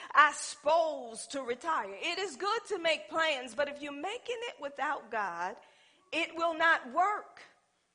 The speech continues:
What did God say? "Stay in Babylon until those years are fulfilled." And this is what God is saying to us tonight.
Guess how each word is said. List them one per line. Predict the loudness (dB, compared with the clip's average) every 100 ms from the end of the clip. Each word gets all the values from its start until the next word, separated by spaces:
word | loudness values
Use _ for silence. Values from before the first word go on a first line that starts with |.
| 0
What | 4 4
did | 4
God | 4 6 6 2
say? | -6 -6 -4 -6 -12 _ _ _ _ _ -12
"Stay | -8 -8 4 8 10 8 2 0
in | 2 6
Babylon | 8 8 8 8 4 2 -10 -20 -20 _ _ _ _ _ _ _
until | -2 -2 -4 2
those | 2 0 -4
years | -6 -2 -2 -4 -4
are | -6
fulfilled." | -6 -16 -14 -16 -16 -20 _ _ _ _ _ _ _ _ _
And | -10 -8
this | -8 -8
is | -6
what | -4 -4 0
God | 0 0
is | -4
saying | -8 -8 -8 -10
to | -6
us | -4 -6 -10
tonight. | -12 -10 -10 -12